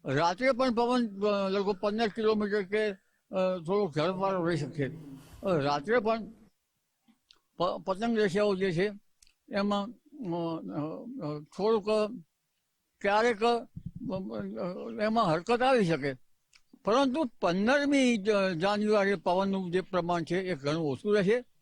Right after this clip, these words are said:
બે થી દસ કિલોમીટરની ઝડપનું રહેશે અને જે આંચકાનો પવન છે પંદર કિલોમીટરની આસપાસનો રહેશે.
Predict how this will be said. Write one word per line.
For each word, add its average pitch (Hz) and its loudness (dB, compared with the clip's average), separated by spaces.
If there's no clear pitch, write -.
બે 180 2
થી 196 -6
દસ 185 -2
કિલોમીટરની 202 0
ઝડપનું 151 -2
રહેશે 214 2
અને 208 -2
જે 202 0
આંચકાનો 202 0
પવન 196 -2
છે 190 0
પંદર 185 0
કિલોમીટરની 185 -2
આસપાસનો 160 0
રહેશે. 131 -2